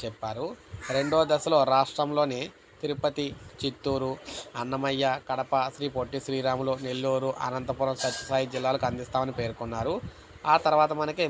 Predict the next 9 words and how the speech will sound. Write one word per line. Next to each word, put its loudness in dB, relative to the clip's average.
మిగిలిన 0
అన్ని -4
జిల్లాలకు 2
అందుబాటులోకి 0
అయితే -14
తీసుకొస్తామని -4
చెప్పారు. -4
అయితే -2
ఇది -2